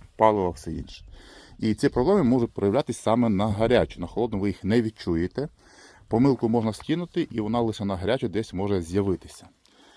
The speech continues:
На які помилки слід зважати увагу? Якщо при щитуванні помилок ви побачили, що у вас є помилка по датчику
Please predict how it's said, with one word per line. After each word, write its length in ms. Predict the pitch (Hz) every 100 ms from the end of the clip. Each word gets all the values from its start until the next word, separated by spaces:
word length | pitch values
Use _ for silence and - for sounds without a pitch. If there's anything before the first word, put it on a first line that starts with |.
| - _ _ _ _ -
На 80 |
які 180 | 110 -
помилки 380 | 202 147 180 151
слід 180 | - 131
зважати 500 | 117 101 110 127 113 _ _ _ _ - - - _ _ _ _ -
увагу? 440 | 117 117 85 - - _ _ - - - - - _
Якщо 560 | 90 87 151 196 196 165 _ -
при 240 | 110 139
щитуванні 500 | 139 - 147 123 120
помилок 680 | 107 - 98 90 90 87 - - - - _ _
ви 260 | - 90 151
побачили, 800 | - 107 90 123 - 120 117 117
що 460 | - - 95 98 - _ _ _ _ _ -
у 120 | 87
вас 300 | 95 123 -
є 140 | 90 113
помилка 580 | - 92 98 110 - 123 -
по 180 | 110
датчику 640 | 82 80 101 - - -